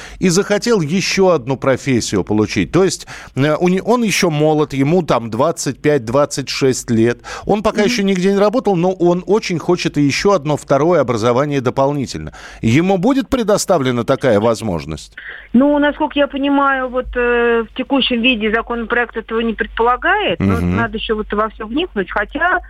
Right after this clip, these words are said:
Speaker 2: а, вопрос вполне резонный, да, и я считаю, что,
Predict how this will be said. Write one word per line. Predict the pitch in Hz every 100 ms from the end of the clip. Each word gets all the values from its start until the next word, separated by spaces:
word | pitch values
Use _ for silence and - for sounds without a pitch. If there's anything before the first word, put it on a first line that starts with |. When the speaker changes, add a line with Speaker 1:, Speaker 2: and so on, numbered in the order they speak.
| - - - -
Speaker 2:
а, | 196 202 202
вопрос | 220 220 262 320 320 -
вполне | 226 220 226 240 233 214 -
резонный, | 196 214 185 269 381 330 208 175 165
да, | 180 220 240
и | 190
я | 180 208
считаю, | - 220 214
что, | - 208 208